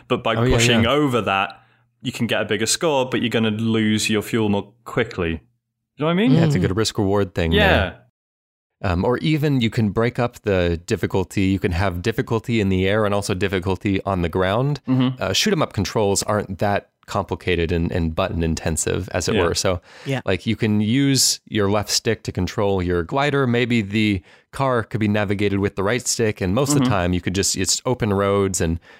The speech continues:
Speaker 2: nothing in the way. But you can elect to go down more, more complicated routes where you have to swerve around things and kind of, uh, pay attention to both planes
Speaker 1: Yeah,
Speaker 2: at the
Speaker 1: yeah.
Speaker 2: time.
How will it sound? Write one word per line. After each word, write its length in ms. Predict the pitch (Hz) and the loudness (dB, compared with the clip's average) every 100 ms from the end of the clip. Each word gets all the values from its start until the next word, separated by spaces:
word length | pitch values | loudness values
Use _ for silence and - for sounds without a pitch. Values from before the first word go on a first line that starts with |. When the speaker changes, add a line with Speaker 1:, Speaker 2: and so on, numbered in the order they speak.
| - | -8
Speaker 2:
nothing 260 | 113 104 107 | -4 -2 0
in 60 | 95 | 2
the 80 | |
way. 160 | 92 95 | 2 2
But 100 | 95 | 0
you 80 | 101 | 0
can 280 | 104 101 - | 0 0 0
elect 480 | 110 113 143 - - | 0 0 -2 -6 -8
to 60 | 107 | -4
go 200 | 117 110 | -2 0
down 240 | 110 101 | 0 2
more, 340 | 98 95 92 - - - _ - | 2 2 0 -4 -14 -20 _ -6
more 240 | 95 90 | -2 -2
complicated 600 | - 143 123 - 101 92 | -2 -4 -2 -2 0 0
routes 360 | 95 92 - - | 0 0 -2 0
where 80 | |
you 80 | 95 | 0
have 140 | 98 - | 0 -2
to 100 | 85 | -2
swerve 400 | - 131 127 113 | 0 0 0 0
around 400 | 113 120 120 113 | 0 2 0 0
things 400 | 120 110 110 101 | 0 2 2 0
and 140 | 92 | -2
kind 160 | 127 104 | -2 -2
of, 100 | - _ _ _ _ - | -4 _ _ _ _ -4
uh, 140 | 101 92 | -2 -2
pay 240 | 120 131 | 0 0
attention 400 | 120 127 - 104 | 0 0 0 0
to 60 | 90 | 0
both 280 | 117 117 - | 0 -2 -6
planes 600 | 101 82 82 85 85 - | -2 0 2 0 0 0
Speaker 1:
Yeah, 140 | 180 | 0
Speaker 2:
at 160 | 160 160 | 0 2
the 60 | 160 | 2
Speaker 1:
yeah. 20 | |
Speaker 2:
time. 440 | 101 85 87 90 | 2 0 0 -4